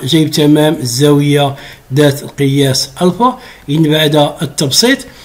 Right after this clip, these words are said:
نحصل على اثنان على تسعة. وكما تعلمون الزاوية هي زاوية حادة، بمعنى أن قياسها أكبر من صفر درجة وأصغر من تسعين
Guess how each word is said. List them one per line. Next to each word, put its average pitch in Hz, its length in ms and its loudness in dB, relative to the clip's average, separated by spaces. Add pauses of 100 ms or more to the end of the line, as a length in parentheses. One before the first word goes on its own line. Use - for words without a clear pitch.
(220)
نحصل 190 380 0
على 160 380 2 (440)
اثنان 151 560 0
على 139 460 -2 (180)
تسعة. - 400 -2 (400)
وكما 175 440 2
تعلمون 175 680 0 (840)
الزاوية 185 520 4
هي 175 240 6
زاوية 208 440 4
حادة، 143 480 -2 (500)
بمعنى 123 300 2
أن 180 240 4
قياسها 170 540 0
أكبر 165 280 -2
من 156 160 4
صفر 220 380 -2 (400)
درجة 160 480 2
وأصغر 160 840 2
من 165 300 4
تسعين 170 460 2